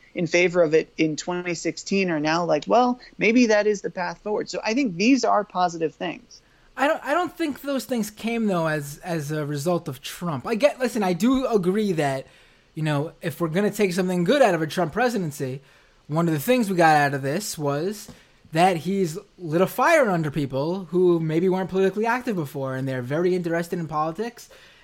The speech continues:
Speaker 2: many of them liberal and progressive. But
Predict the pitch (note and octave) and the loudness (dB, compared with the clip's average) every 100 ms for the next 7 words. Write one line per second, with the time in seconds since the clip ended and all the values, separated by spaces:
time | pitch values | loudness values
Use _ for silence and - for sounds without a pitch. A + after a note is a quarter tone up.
0 | - E3 F#3+ F3+ F3 F#3 F#3 D#3 E3+ E3 | -4 0 4 6 6 2 0 -2 0 2
1 | F#3+ F#3 F#3+ G#3 B3+ - A2 - _ _ | 2 2 0 0 -2 -4 -16 -20 _ _
2 | _ _ _ _ _ _ _ _ _ G#3+ | _ _ _ _ _ _ _ _ _ -16
3 | - D#4+ E4 | -6 -4 -4